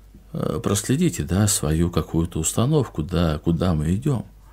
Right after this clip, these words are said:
Не, <laughs> не,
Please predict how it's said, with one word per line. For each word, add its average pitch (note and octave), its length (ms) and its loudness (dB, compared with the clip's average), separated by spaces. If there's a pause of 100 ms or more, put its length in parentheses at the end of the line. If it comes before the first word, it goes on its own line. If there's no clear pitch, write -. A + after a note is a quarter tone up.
(600)
Не, F2+ 800 6 (720)
<laughs> - 800 -2
не, A2+ 400 12